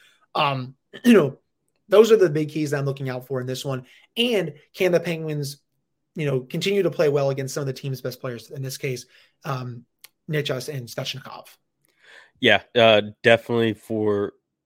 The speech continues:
Speaker 2: yeah, I agree with all that, honestly. And a lot of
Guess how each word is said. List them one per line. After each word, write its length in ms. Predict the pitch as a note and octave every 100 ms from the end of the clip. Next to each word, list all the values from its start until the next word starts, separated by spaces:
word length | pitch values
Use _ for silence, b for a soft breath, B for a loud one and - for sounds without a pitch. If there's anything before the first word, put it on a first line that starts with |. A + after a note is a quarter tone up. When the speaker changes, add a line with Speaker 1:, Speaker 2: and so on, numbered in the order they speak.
| _
Speaker 2:
yeah, 180 | A#2+ G#2
I 140 | G2 A2
agree 240 | G#2 A#2+
with 120 | A#2+
all 200 | F#2 G#2
that, 220 | G2+ F2 -
honestly. 540 | F2 G2+ - E2+ E2 -
And 240 | G2+ G2+ -
a 80 | G2
lot 280 | F#2+ G2+
of 160 | A2 G#2